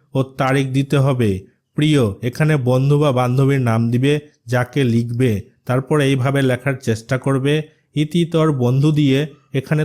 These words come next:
তোমার নাম দিবে, আর এখানে তোমার বন্ধুর ঠিকানা, অ্যাড্রেস হবে। ষোলোর নয় প্রশ্নে কি বলেছে? ঝড়ের প্রকৃতির একটি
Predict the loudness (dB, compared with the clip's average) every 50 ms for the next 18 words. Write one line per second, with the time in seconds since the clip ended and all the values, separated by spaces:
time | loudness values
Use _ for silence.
0 | -2 -2 -2 -2 0 0 0 0 0 0 0 0 0 0 0 0 2 2 2 2
1 | 2 0 -4 -8 -16 _ _ -4 -2 -2 -2 -2 0 -2 -2 -2 -2 -2 -2 0
2 | 0 0 0 0 0 0 0 0 0 0 0 -2 -2 -2 -2 -2 -2 0 -2 -2
3 | 0 0 0 0 -2 -4 -8 _ _ _ -2 -2 0 0 0 0 0 0 0 0
4 | 0 0 2 2 2 0 0 -2 -8 _ _ -8 -4 0 0 2 2 2 2 2
5 | 0 0 0 0 0 0 0 0 0 -2 -2 -2 -2 -2 0 0 -2 0 2 2
6 | 2 2 0 -2 -2 -2 0 0 0 -2 -6 _ _ -10 -8 -4 0 0 2 2
7 | 2 0 -2 -2 0 -2 -2 0 -2 -4 -4 -2 0 0 0 -2 -2 -6 -14 _
8 | _ _ -6 -6 -6 -4 _ -4